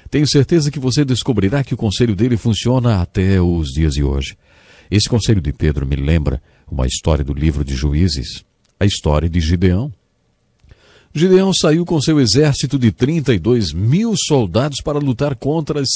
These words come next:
centenas de milhares de midianitas, e o Senhor lhe falou:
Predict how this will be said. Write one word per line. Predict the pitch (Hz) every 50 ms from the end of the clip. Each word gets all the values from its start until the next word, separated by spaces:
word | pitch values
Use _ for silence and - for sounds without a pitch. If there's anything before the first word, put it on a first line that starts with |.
| -
centenas | - 156 151 123 87 76 69 - - 107 117 143 143 123 127 131 120
de | 90 80 98
milhares | 101 98 76 71 69 71 78 85 90 87 76
de | 69 76
midianitas, | 73 82 80 71 80 71 69 67 78 92 - - 110 - - _ _ - - - - - _ _
e | - - 190
o | 190
Senhor | - - 190 143 104 101 98 90 78
lhe | 76 80 82
falou: | - 82 73 65 65 64 64 -